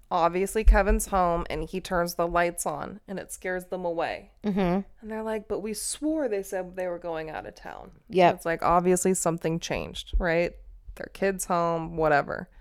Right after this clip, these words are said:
Speaker 2: Cars are in the driveway or whatever
Speaker 1: Mm-hmm.
Speaker 2: garage.
Speaker 1: <clears throat> So they hit up the neighbor's house. And when they're robbing the neighbor's house, on the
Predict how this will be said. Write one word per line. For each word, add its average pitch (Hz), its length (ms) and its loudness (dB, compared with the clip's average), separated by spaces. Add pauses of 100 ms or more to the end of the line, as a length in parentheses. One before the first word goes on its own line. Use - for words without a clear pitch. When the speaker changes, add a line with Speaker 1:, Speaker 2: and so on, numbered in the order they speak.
Speaker 2:
Cars 180 380 10
are 208 60 10
in 208 80 10
the 233 60 8
driveway 196 560 12
or 180 120 12
whatever 175 340 10
Speaker 1:
Mm-hmm. 180 60 0
Speaker 2:
garage. 180 920 10
Speaker 1:
<clears throat> - 140 -20
So - 200 4
they 190 200 10
hit 214 140 8
up 190 220 6
the 185 100 4
neighbor's 175 520 6
house. - 480 -6 (1500)
And 185 100 2
when 180 140 4
they're 175 120 6
robbing 175 420 8
the 160 80 6
neighbor's 190 720 6
house, 151 540 0 (800)
on 185 580 2 (140)
the 175 720 2